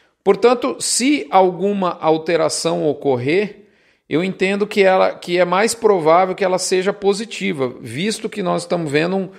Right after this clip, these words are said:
um percentual da economia em atividade voltando à atividade, esse percentual tem aumentado gradativamente ao redor do Brasil. Não sei se é o momento, mas a turma tem voltado.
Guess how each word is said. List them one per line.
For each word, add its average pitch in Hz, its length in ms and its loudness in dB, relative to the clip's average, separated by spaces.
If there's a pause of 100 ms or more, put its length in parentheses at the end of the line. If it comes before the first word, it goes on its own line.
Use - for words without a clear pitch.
(300)
um 151 120 -8
percentual 175 580 2
da 170 100 0
economia 165 540 -4
em 165 60 -2
atividade 151 760 0 (580)
voltando 175 600 2
à - 20 6
atividade, 160 760 2
esse 185 240 0
percentual 170 540 -2
tem 170 100 -2
aumentado 160 540 0
gradativamente 143 840 0
ao 135 80 0
redor 127 300 0
do 127 80 -12
Brasil. 123 340 0
Não 123 120 -6
sei 160 200 -2
se 156 160 -4
é 147 60 4
o 147 60 2
momento, 175 480 -2
mas 175 200 -2
a 175 80 0
turma 165 320 -4
tem 165 200 -6
voltado. 147 720 -2